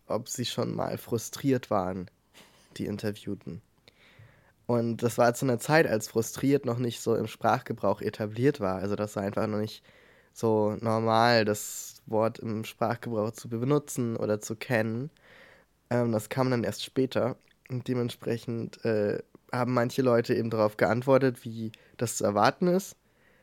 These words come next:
Also tatsächlich gesagt, was sie frustriert, und andere haben gar nicht gewusst, um was es geht. Aus diesen Ausnahmen, Aufnahmen hat Peter Pasch, ein Peter,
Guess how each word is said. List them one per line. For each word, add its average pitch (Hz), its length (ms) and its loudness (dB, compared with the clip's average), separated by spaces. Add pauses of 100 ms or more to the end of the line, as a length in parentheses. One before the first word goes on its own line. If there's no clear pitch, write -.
Also 113 380 0
tatsächlich 113 580 0
gesagt, 113 380 2
was - 160 -2
sie 110 80 -6
frustriert, - 520 0
und 113 120 -4
andere 110 420 2
haben 110 380 -2 (340)
gar 117 160 -2
nicht 113 160 -4
gewusst, 113 380 -4
um 110 80 -4
was 104 200 -6
es - 140 -16
geht. 90 320 -8 (540)
Aus 117 100 -2
diesen 139 300 -2
Ausnahmen, 123 800 0
Aufnahmen 123 560 -4 (1000)
hat - 180 -6
Peter 117 360 -4
Pasch, 110 640 -4 (540)
ein 110 180 -8
Peter, 135 420 -4